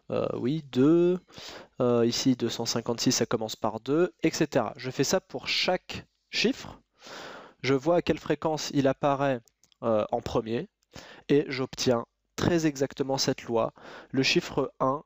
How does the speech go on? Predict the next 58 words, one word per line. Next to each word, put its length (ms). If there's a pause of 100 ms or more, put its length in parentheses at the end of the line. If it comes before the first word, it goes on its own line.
apparaît 520 (160)
trente 300
pour 220
cent 180
du 160
temps. 260 (360)
Trente 300
pour 180
cent 120
du 140
temps, 180
alors 220
que 80
ça 160
a 40
l'air 180
complètement 440
aléatoire. 680 (380)
Quel 140
chiffre 240
je, 240
je 120
devrais 240
obtenir 400
en, 280 (440)
en 120
première 360
position 460
des 120
deux 120
puissance 420
n, 140
et 60
pourtant 280
ça 160
ne 60
l'est 120
pas. 220 (640)
Le 100
chiffre 460
un 120
apparaît 260
environ 320
trente 240
pour 180
cent 120
du 160
temps, 240
le 80
chiffre 340
deux, 140
dix-sept 300
virgule 260
six 160
pour 180
cent 140
du 140
temps, 240